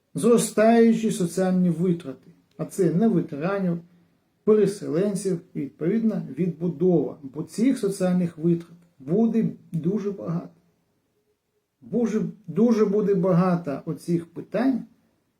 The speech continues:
з якими буде стикатись держава в першу чергу. Як ми сказали, це ветерани, переселенці і взагалі відбудова України.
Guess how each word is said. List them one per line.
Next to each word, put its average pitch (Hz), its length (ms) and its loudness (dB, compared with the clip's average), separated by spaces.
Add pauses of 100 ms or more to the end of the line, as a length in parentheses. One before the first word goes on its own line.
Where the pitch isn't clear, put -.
(340)
з 131 40 -14
якими 208 320 2
буде 196 260 -2
стикатись 196 800 -6
держава 160 500 -4
в 170 120 -6
першу - 340 -20
чергу. - 220 -20 (1080)
Як 147 160 -10
ми 175 100 0
сказали, 151 600 -4 (560)
це 139 200 -8
ветерани, 180 680 -2 (460)
переселенці 175 800 0
і 160 40 2
взагалі 170 380 0
відбудова 180 720 0
України. 143 540 -8